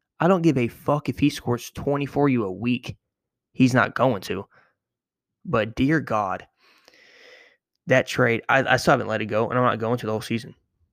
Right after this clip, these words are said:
Like, they're gonna have to block my number and me on Twitter. They have to block me in the group chat.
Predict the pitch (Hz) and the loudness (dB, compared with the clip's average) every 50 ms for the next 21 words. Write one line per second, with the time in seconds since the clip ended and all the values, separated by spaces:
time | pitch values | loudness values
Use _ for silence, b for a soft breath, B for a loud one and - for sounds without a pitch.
0 | _ - 123 120 - 139 143 156 165 147 127 117 104 110 107 113 110 - 107 101 | _ -4 -4 0 2 2 4 4 2 2 0 -2 -2 0 0 0 -2 -2 -8 -8
1 | 95 104 113 95 - 98 - - _ _ _ _ _ - 123 123 120 117 110 104 | -6 -6 -6 -6 -8 -10 -12 -16 _ _ _ _ _ -2 0 0 0 0 -2 -2
2 | 104 - - 120 113 110 117 117 117 - 104 110 113 120 120 - 110 104 101 101 | -4 0 0 0 2 4 2 0 0 -2 0 2 4 2 2 0 -4 -6 -6 -6
3 | - 110 110 98 - - - - - | -4 -4 -4 -4 -4 -6 -8 -8 -10